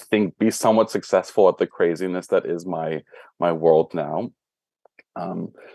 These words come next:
so I, I graduated, um, you know, from, from Brownsville, and then I moved up to North Texas to attend the University of North Texas, um, where I obtained a Bachelor of Arts in Theater Performance. Um, I was very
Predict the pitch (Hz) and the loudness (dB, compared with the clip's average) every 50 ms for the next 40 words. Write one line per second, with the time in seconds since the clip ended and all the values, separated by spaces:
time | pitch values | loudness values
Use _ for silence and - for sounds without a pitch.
0 | - - _ - - - 104 95 95 95 - - 87 87 90 90 80 - - 98 | -20 -20 _ -14 0 2 4 6 8 6 6 6 4 4 4 2 0 0 -2 -4
1 | 92 - - 123 131 139 131 143 127 113 110 101 101 101 92 - _ _ - 82 | -2 2 4 4 4 4 2 2 4 4 4 4 4 2 2 -2 _ _ -10 -8
2 | 82 78 76 80 82 - _ _ _ _ _ - 85 - - - 95 90 90 87 | -8 -8 -10 -12 -18 -20 _ _ _ _ _ -14 -14 -14 -2 0 0 0 0 -2
3 | 85 78 - - 92 92 85 - 87 85 85 87 87 - - - 80 78 80 85 | -4 -6 -6 -4 -4 -4 0 2 2 2 2 0 -4 -6 -2 2 2 2 2 0
4 | 85 85 85 85 85 85 85 87 90 87 - - - 87 - - - - 87 82 | -2 -4 -4 -4 -4 -6 -8 -8 -10 -10 -12 0 0 0 0 0 -8 -8 -6 -4
5 | 80 78 - - - - 71 - - - - 110 117 - - - - 95 - - | -4 -4 -6 -8 -4 -4 -4 -4 -4 -4 -4 -4 -4 -4 -6 -2 -2 -2 -2 -2
6 | 98 87 92 90 87 87 87 82 76 87 82 - - 87 80 78 78 78 - - | -4 -2 -2 -2 -2 -2 -4 -2 -2 -2 -2 -2 -2 -4 -4 -4 -4 -6 -6 -8
7 | _ - - - - - - - 98 107 113 117 - - - - - - - - | _ -8 -8 -8 -8 -6 -2 -2 0 0 -2 -4 -10 -14 -16 -16 -16 -16 -18 -18
8 | _ - 85 82 76 71 71 71 73 80 - 87 90 90 87 85 85 82 85 85 | _ 0 2 2 2 0 -2 -4 -8 -10 -4 2 4 4 4 4 4 4 2 2
9 | 78 - - 82 85 82 82 82 82 80 76 - _ - - _ - - - - | 0 0 0 -2 0 0 0 -2 -2 -4 -6 -8 _ -20 -20 _ -2 -2 -2 -2
10 | - 104 92 87 80 87 82 80 - - 85 73 - - 64 69 85 90 - - | 0 -4 -4 2 4 4 4 4 4 0 0 0 0 -4 -2 -2 0 -2 -4 -8
11 | 82 82 - - 78 80 82 80 - - 80 - - - - 73 - 101 147 - | -12 -12 -8 -6 -2 -2 -2 -2 -2 -6 -8 -8 -4 -4 -4 -4 -2 -6 -6 -8
12 | - - - - - - _ - - - - - _ - 85 78 76 78 - 104 | -10 -10 -10 -10 -10 -12 _ -20 -20 -20 -20 -20 _ -4 -2 -2 0 2 4 4
13 | 113 107 101 113 110 107 | 4 6 6 6 6 6